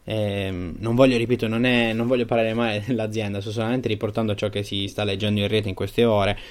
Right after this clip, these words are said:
speriam-, sperando che chiaramente entro la pubblicazione del podcast ci sia maggiore chiarezza.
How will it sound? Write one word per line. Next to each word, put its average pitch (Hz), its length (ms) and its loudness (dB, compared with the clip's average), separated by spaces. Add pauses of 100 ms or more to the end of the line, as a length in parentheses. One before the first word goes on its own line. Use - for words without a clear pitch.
(100)
speriam-, 131 480 10
sperando 131 440 6
che - 100 -8
chiaramente 110 500 0
entro 104 480 -2 (260)
la 104 80 -8
pubblicazione 110 520 2
del 107 100 0
podcast 107 420 0
ci 101 120 -8
sia 107 360 0 (220)
maggiore 113 400 2
chiarezza. 107 600 2